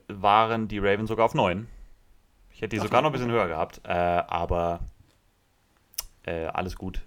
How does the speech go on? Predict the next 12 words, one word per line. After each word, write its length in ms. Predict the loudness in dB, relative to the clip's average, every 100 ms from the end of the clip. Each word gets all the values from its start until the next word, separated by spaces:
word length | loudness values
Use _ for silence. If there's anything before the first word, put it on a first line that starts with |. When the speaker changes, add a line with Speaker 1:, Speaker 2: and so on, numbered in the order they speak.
| _
Speaker 1:
Und, 560 | -6 -2 0 -2 -4 -4
ähm, 460 | 0 0 -2 -4
bei 100 | -2
mir 160 | 4 8
war 120 | 8
jetzt 100 | 8
noch 60 | 4
ein 120 | 4
Team 120 | 2
dazwischen, 500 | 0 0 -2 0 0
was 160 | 0 2
jetzt 420 | 0 -2 -16